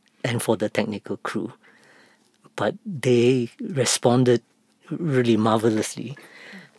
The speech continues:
And what gave them that heart? They all shared a common purpose. Right? It wasn't about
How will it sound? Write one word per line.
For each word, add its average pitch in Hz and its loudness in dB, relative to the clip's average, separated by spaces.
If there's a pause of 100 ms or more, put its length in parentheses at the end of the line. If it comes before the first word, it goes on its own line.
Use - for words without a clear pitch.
(340)
And 123 -2 (260)
what 160 2
gave 165 6
them 170 4
that 120 0
heart? - -4 (1400)
They 120 0
all 131 6
shared 117 4 (200)
a 127 -6
common 104 -2
purpose. - -8 (1200)
Right? 139 -16 (600)
It 123 -2
wasn't 151 6
about 107 4